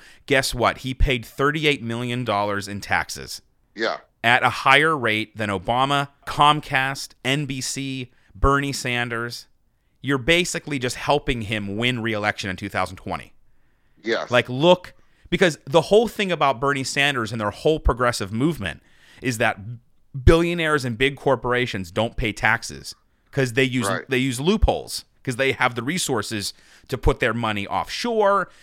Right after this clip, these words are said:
Speaker 1: to just use tax loopholes and stuff. Oh, looks like in two thousand and five, Donald Trump paid almost forty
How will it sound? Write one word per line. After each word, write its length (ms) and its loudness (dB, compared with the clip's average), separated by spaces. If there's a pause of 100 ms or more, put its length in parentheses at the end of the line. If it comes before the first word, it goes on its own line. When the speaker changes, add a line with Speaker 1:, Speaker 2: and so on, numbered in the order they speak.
(140)
Speaker 1:
to 100 -4
just 300 -2
use 300 -4
tax 400 0
loopholes 440 -2
and 140 -10
stuff. 400 -10 (460)
Oh, 320 6
looks 340 0
like 180 2
in 60 -4
two 200 -6
thousand 360 0
and 160 -4
five, 480 0 (260)
Donald 280 4
Trump 360 -4
paid 320 0
almost 400 -6
forty 800 -2